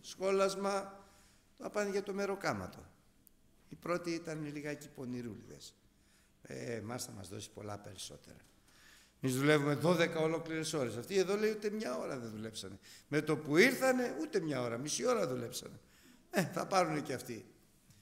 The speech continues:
Και αρχίζει, λέει, από τον εσχάτων να δίνει μισθό. Κύριε Θεέ μου, λέω, τι περίεργος εργοδότης αυτός. Τι περίεργος εργοδότης. Τι,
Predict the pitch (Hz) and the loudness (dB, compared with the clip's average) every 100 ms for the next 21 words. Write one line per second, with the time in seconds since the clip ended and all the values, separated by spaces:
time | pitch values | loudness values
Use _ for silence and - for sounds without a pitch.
0 | - - - 147 147 220 185 190 233 226 | -20 -12 -4 -4 -2 -2 -2 0 0 0
1 | 208 196 185 180 175 - 196 190 - - | -2 -4 -2 2 2 2 -2 -8 -10 -14
2 | - - _ _ _ _ _ _ - _ | -16 -20 _ _ _ _ _ _ -20 _
3 | 147 147 147 139 131 127 - 90 - - | -2 2 2 2 0 -2 -4 -8 -12 -20
4 | _ _ _ _ - - 185 - - 117 | _ _ _ _ -16 -8 -4 -4 -6 -10
5 | - 101 110 76 73 - - - - 269 | -12 -14 -14 -16 -20 -20 -20 -18 -6 -6
6 | - - 269 254 226 220 175 151 127 123 | -4 4 6 8 6 6 6 6 4 0
7 | - 131 110 117 98 107 - - - 73 | 0 0 -2 -2 0 -2 -2 -2 -4 -6
8 | - - - - - - - - _ _ | -14 -14 -14 -16 -20 -20 -20 -20 _ _
9 | _ - - - - - _ _ _ _ | _ -20 -20 -20 -20 -20 _ _ _ _
10 | - _ 285 285 - 247 226 208 185 151 | -20 _ 2 2 6 8 8 10 8 8
11 | 131 120 - 110 101 95 87 87 - - | 6 0 0 -2 -2 -4 -4 -8 -12 -16
12 | - - | -8 -4